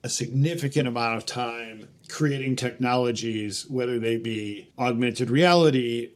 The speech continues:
or effective graphic three D communication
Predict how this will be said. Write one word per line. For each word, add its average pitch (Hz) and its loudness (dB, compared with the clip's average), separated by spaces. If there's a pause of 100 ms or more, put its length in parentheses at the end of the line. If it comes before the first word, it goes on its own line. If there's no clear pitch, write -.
or 117 0 (100)
effective 127 -10 (280)
graphic 120 -2 (200)
three 135 -2
D 120 -4
communication 123 -2